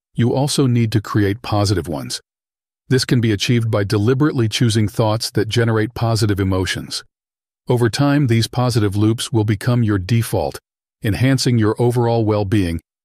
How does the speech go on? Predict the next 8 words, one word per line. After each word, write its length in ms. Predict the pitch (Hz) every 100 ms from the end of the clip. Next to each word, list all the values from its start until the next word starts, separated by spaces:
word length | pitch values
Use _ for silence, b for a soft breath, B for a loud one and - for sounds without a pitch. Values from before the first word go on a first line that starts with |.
| _
and 160 | - 104
your 140 | 104
ability 440 | 95 90 127 120 117
to 160 | - 104
manifest 500 | 95 90 - 90 -
your 100 | 85
goals. 500 | 92 73 60 - - _ _ _ _ _ _ _ _ _ _ _ _ _ -
Emotional 640 | 123 127 147 160 143 143